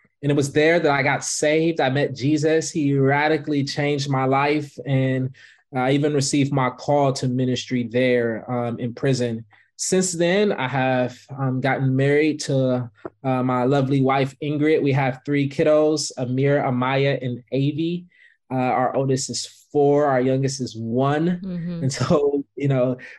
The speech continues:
Speaker 1: we're out of hands and have to play zone defense with the kiddos. But being a father is a blessing ministry-wise. Um, I, I've served in the Dominican Republic for a little bit as a missionary, which is actually Ingrid's,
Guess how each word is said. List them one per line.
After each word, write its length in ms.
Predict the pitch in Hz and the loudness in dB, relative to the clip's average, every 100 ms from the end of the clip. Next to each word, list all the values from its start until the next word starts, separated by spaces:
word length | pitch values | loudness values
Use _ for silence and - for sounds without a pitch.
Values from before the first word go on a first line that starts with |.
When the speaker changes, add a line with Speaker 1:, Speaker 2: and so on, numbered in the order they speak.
| - | -2
Speaker 1:
we're 160 | 143 | 0
out 200 | - 165 | 2 2
of 100 | 160 | 2
hands 500 | 143 165 165 170 165 | 2 2 2 2 0
and 100 | 151 | 0
have 200 | 143 156 | -2 -2
to 80 | 151 | -4
play 260 | 139 160 147 | -2 0 2
zone 380 | 127 156 160 143 | 4 4 4 2
defense 580 | 160 - 160 156 151 | -2 -2 0 -2 -2
with 160 | 156 143 | -4 -4
the 80 | 147 | -4
kiddos. 720 | 143 160 156 151 151 139 - _ _ _ _ _ 143 | 0 2 4 4 2 0 -8 _ _ _ _ _ -4
But 160 | 143 | 0
being 200 | 160 196 | 4 4
a 100 | 175 | 2
father 500 | - 151 151 147 147 | 0 0 2 2 2
is 160 | 135 139 | 0 -2
a 60 | |
blessing 800 | 123 135 139 - 143 139 135 135 - | 0 0 0 0 0 2 2 0 -2
ministry-wise. 1300 | 131 143 175 175 - 139 135 131 131 131 127 127 - - - - _ 131 | 0 2 2 0 0 2 2 2 4 2 2 -2 -8 -16 -20 -20 _ -4
Um, 580 | 135 131 131 127 123 - _ 117 | -2 0 0 -2 -4 -10 _ -4
I, 160 | 135 - | -4 -2
I've 200 | 131 - | -6 -4
served 440 | - 151 151 147 | 2 4 4 2
in 100 | 143 | 0
the 40 | |
Dominican 500 | 131 123 135 143 147 | 0 0 2 0 0
Republic 580 | 135 127 - 147 143 143 139 _ _ | 0 -2 0 0 2 0 -4 _ _
for 100 | 143 | 2
a 40 | |
little 160 | 135 143 | 4 2
bit 220 | 135 139 | 2 2
as 320 | - 131 123 | 2 0 0
a 60 | 120 | -2
missionary, 540 | 127 139 147 143 143 | -2 -2 -2 0 2
which 220 | 135 131 131 | 2 0 -2
is 200 | 120 - | -6 -4
actually 460 | 131 131 - 131 120 | -4 -4 -4 -4 -2
Ingrid's, 480 | 135 139 131 - | 0 0 0 -6